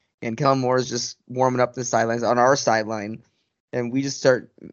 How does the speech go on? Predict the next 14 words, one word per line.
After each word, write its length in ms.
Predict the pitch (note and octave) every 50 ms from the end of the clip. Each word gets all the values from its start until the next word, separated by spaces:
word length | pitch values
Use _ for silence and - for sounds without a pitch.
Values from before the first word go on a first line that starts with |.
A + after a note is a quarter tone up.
| - _
us 260 | - C3+ D3 D3+ - D#3+
and 80 | C#3
the 60 | B2+
whole 180 | A#2+ C3+ C#3+ C3
section 400 | B2+ - C#3 B2 B2 - - B2
just 100 | A2 A2+
start 160 | B2+ A2+ A2
going, 300 | - A#2 A2+ A2 A2+ - _ _ _ _ _ _ -
"Kellen 500 | F#3 F#3+ F3 E3+ E3 E3 E3 D#3+ D#3+ D#3+
Moore's 480 | E3 F3 F3+ D#3 C#3 C3 B2+ - -
mom's 340 | D3 D3+ D#3 D#3 D#3 D#3 D3+
a 160 | D#3 D3+ D3
whore." 360 | D3 E3+ F#3 F3 C#3 - - _ _ - - - - - _ _ _ _ _ _ -
<laughs> 140 | - - -